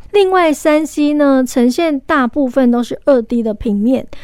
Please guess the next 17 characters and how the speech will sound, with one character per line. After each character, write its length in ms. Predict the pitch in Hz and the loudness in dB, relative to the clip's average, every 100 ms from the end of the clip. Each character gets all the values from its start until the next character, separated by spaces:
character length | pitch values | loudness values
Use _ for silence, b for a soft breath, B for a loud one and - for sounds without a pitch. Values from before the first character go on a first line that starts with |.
| B - | B 0
这 160 | 427 | 2
个 100 | 359 | 2
时 280 | 311 - 233 | -2 -2 -2
候 200 | 254 294 | 0 0
会 160 | 311 285 | 0 0
影 220 | 240 254 | 2 2
响 240 | 277 226 | 2 0
幼 140 | 269 302 | 0 0
儿 120 | 247 | 0
对 300 | 277 269 262 | 0 0 0
立 220 | 285 277 | 0 -2
体 240 | - 220 | -2 -6
概 240 | 185 285 240 | -2 -2 0
念 240 | 262 247 | 0 0
的 100 | 214 | -2
建 320 | 196 269 208 | -4 -4 -4
构。 300 | 185 226 - | -4 -8 -8